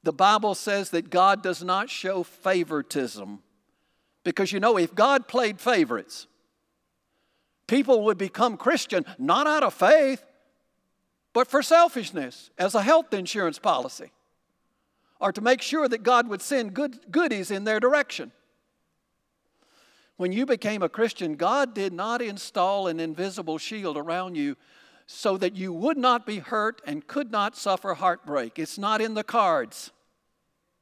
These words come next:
God does not love patriotic Americans more than he loves Chinese communists.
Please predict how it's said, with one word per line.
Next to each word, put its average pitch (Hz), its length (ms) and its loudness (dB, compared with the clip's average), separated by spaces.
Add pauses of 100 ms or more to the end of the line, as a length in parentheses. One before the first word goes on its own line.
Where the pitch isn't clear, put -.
(880)
God 202 280 4
does 202 220 -8
not 214 240 -6
love 202 320 2
patriotic 190 680 -4
Americans 202 800 -6 (240)
more 196 320 -4
than 190 160 -4
he 180 140 -8
loves 170 360 0
Chinese 175 520 -8
communists. 113 720 -12